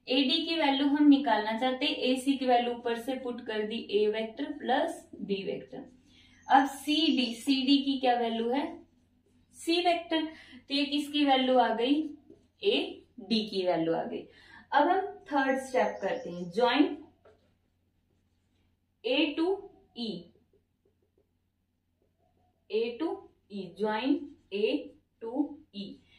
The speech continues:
ए को ई से हमने क्या कर लिया है, ज्वाइन कर लिया है। Again using triangle law, using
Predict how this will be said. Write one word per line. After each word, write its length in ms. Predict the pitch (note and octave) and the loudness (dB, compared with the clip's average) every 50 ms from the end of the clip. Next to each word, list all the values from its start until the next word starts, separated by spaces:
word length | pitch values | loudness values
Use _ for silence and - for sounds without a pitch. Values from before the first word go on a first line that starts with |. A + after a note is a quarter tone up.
| - - _ _ _ _ _ - | -20 -20 _ _ _ _ _ -4
ए 140 | - C4+ D4 C#4+ | -2 0 0 -2
को 200 | D4 E4+ F4 F4+ D4 | -2 -4 -2 -2 -2
ई 220 | - C4+ C#4 C#4 C#4+ | 0 0 2 2 2
से 180 | - D#4 D#4+ D#4+ | 2 2 0 2
हमने 360 | D4+ C#4+ B3+ B3+ B3+ C4+ C4+ | 4 4 4 4 2 0 2
क्या 160 | C#4 C#4 B3+ B3 | 2 2 2 4
कर 220 | B3+ B3+ B3 A#3 | 4 2 0 0
लिया 280 | A3 G#3+ G#3+ A3 A#3 C4 | -2 -2 0 2 4 4
है, 260 | - G4 - G3+ F#3+ | 4 4 2 0 0
ज्वाइन 380 | G#3 A#3 A3 A3 A3 G#3+ G#3 | 0 0 0 0 -2 -2 -4
कर 160 | G3+ G3+ F3+ E3 | -2 -4 -4 -4
लिया 240 | E3+ E3 D3+ D#3+ D#3+ | -6 -8 -8 -8 -8
है। 100 | D#3+ - - - - - - - - - - | -10 -12 -16 -20 -20 -20 -20 -20 -20 -8 0
Again 380 | B3 C4 B3+ - D#4 E4 E4 F4 F#4 E4 | 2 2 4 4 4 2 4 2 2 0
using 380 | D#4+ E4+ E4+ D4+ D4 E4+ E4+ F#4 E4+ - | 2 2 2 2 2 0 0 0 -2 -2
triangle 420 | D4+ D4 C#4+ C#4+ C#4+ D4 D#4+ D#4+ | -2 0 4 6 8 8 8 8
law, 180 | D#4+ F4 G4 F#4+ - - - _ _ _ _ _ _ _ _ _ _ _ _ _ _ _ _ _ _ _ _ _ _ _ _ _ _ _ _ _ _ - | 4 0 -2 -4 -6 -12 -20 _ _ _ _ _ _ _ _ _ _ _ _ _ _ _ _ _ _ _ _ _ _ _ _ _ _ _ _ _ _ -14
using 480 | G#3+ G3+ A3+ A#3+ A#3+ A#3+ B3+ C#4 D4+ | -12 -10 -8 -8 -8 -6 0 0 0